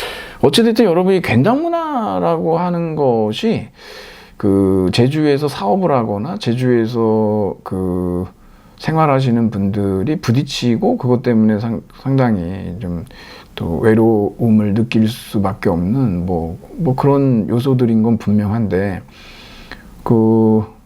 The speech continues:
그런 내용들을 정리해서 말씀하시는 분들 보면은 뭐 어떤 분은 굉장히 심하게 이 괜당 문화에 피해를 입었다는 분도 있지만, 어떤 분들은 뭐 "아니, 이런 거 없는 데가 어딨냐, 뭐,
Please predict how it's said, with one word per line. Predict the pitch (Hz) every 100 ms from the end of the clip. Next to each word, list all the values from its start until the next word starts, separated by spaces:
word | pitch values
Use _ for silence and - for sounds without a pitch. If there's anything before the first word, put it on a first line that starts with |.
| _ - - - -
그런 | 147 175
내용들을 | 131 160 180 170 160
정리해서 | 131 139 143 139 131
말씀하시는 | 110 117 139 131 135 131 120
분들 | 113 113 127
보면은 | 120 104 98 101 156 190
뭐 | 165 160 87 92
어떤 | 139 185 180
분은 | 175 165 156 127
굉장히 | 120 127 143 131 101 101
심하게 | - 127 135 110 80 85 190 180
이 | 92 92
괜당 | 98 110 113
문화에 | 110 101 95 92 90 95 92 85
피해를 | - 156 151 131
입었다는 | 101 98 - 95 92 92
분도 | 92 90
있지만, | - 123
어떤 | 143 285 311
분들은 | 302 285 262
뭐 | 214
"아니, | 190 104 156 - - - _
이런 | 143 175
거 | 190
없는 | 107 135 135
데가 | 123 156
어딨냐, | 101 90 95 104
뭐, | 92 78